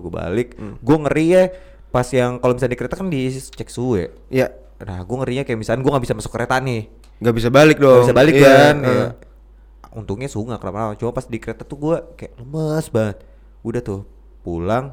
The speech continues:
Speaker 1: gua langsung, apa namanya, nggak nyapa-nyapa orang rumah, gua langsung naik ke atas kan, gua takut gua
Speaker 2: Duh, bawa
Speaker 1: gimana kan,
Speaker 2: virus,
Speaker 1: bawa virus
Speaker 2: eh,
Speaker 1: kan.
Speaker 2: eh.
Speaker 1: Ya udah, akhirnya gua tidur, berusaha untuk tidur,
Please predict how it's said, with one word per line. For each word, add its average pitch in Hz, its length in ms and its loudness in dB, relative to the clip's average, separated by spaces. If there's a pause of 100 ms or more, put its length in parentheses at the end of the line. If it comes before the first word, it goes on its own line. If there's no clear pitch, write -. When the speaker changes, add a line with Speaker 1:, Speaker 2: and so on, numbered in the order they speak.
(140)
Speaker 1:
gua 107 140 -6
langsung, 104 1080 0
apa 113 180 -8
namanya, 131 360 -8 (720)
nggak 104 960 -2
nyapa-nyapa 110 540 -2
orang 113 240 0
rumah, 110 240 -4
gua 131 100 0
langsung 117 160 -2
naik 110 100 -4
ke 101 120 -4
atas 117 180 -4
kan, 117 120 -2
gua 113 140 -4
takut 107 320 -4
gua 107 280 0
Speaker 2:
Duh, 98 420 0
bawa 127 160 6
Speaker 1:
gimana - 20 4
kan, 120 120 2
Speaker 2:
virus, 156 320 8
Speaker 1:
bawa - 180 6
virus 131 240 4
Speaker 2:
eh, 127 60 -2
Speaker 1:
kan. 113 260 4
Speaker 2:
eh. 120 80 -6
Speaker 1:
Ya 110 140 -4
udah, 110 180 0
akhirnya 110 360 2 (720)
gua 98 180 -2
tidur, 98 520 -2 (800)
berusaha 101 300 -4
untuk 104 180 -4
tidur, 107 400 2